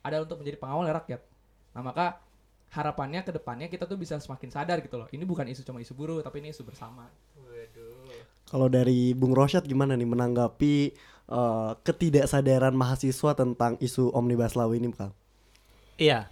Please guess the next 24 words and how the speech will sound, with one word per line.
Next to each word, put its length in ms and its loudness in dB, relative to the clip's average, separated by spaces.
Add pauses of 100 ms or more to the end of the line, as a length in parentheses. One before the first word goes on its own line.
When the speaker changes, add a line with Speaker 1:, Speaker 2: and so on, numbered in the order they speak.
(580)
Speaker 4:
Saya 480 -2
pekerja 480 -4
pabrik, 400 -6 (560)
ya, 320 -8 (1300)
di 80 -12
salah 240 -8
satu 320 -8
perusahaan, 680 -6 (160)
dan 180 -6
waktu 480 -8
itu 160 -2
saya 240 -4
pernah 400 -4
mendampingin 1040 -2 (480)
calon 400 -2
pekerja 480 -4
yang 240 -4
akan 400 -6
bekerja 480 -6
di 320 -8 (320)
perusahaan 560 -6
kami 400 -4
waktu 320 -12
itu. 240 -18